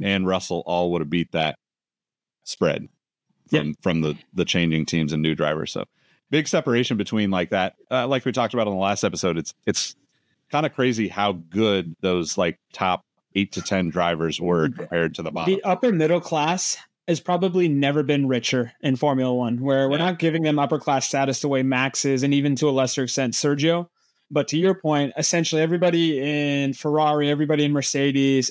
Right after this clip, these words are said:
Speaker 2: and Lando, like, that to me
Speaker 1: Mm-hmm.
Speaker 2: represents the upper middle class.
Speaker 1: Yep.
Speaker 2: And that seems to be the most concentrated and most tightly contested section of the grid.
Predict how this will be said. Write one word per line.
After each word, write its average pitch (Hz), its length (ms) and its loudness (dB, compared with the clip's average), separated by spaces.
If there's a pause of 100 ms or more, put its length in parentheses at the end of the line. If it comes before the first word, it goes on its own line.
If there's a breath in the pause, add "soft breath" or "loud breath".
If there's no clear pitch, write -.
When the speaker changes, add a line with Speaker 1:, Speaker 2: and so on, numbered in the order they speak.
Speaker 2:
and 139 260 0
Lando, 156 520 0
like, 127 240 -2
that 160 260 -2
to - 80 -4
me 151 120 2
Speaker 1:
Mm-hmm. 143 100 0
Speaker 2:
represents 127 420 0
the 123 140 0
upper 120 160 0
middle 117 240 2
class. - 420 -14 (680)
Speaker 1:
Yep. - 100 -2
Speaker 2:
And 147 140 -4 (180)
that 156 320 0
seems 151 440 0
to 147 80 -4
be 135 160 2
the 127 120 0
most 135 300 2
concentrated 135 760 0 (300 loud breath)
and 143 100 0
most 143 240 2
tightly 135 840 2
contested 139 600 0
section 131 420 0
of 117 80 0
the 123 80 -2
grid. 101 260 -2